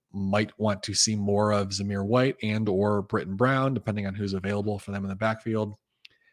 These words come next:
And also, I mean, they've already stated they wanna see Jarrett Stidham. So, uh, they're not gonna abandon the passing game at any point. I don't,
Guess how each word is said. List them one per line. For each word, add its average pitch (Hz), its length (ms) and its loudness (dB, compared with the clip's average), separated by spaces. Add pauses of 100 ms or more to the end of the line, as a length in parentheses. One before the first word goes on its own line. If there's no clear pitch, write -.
(240)
And 120 260 2
also, 131 540 6 (100)
I 107 40 -4
mean, 113 140 2
they've 110 120 4
already 151 180 8
stated 147 360 2
they 104 100 2
wanna 110 320 2
see 117 200 0
Jarrett 110 260 0
Stidham. 117 400 -4
So, 101 400 0 (640)
uh, 87 80 -10 (240)
they're 107 80 -4
not 120 180 2
gonna 139 200 4
abandon 104 420 -2
the 104 60 -4
passing 113 400 0
game 110 160 0
at 104 40 -2
any 104 180 -4
point. 110 340 -6
I 95 80 -6
don't, 104 160 -4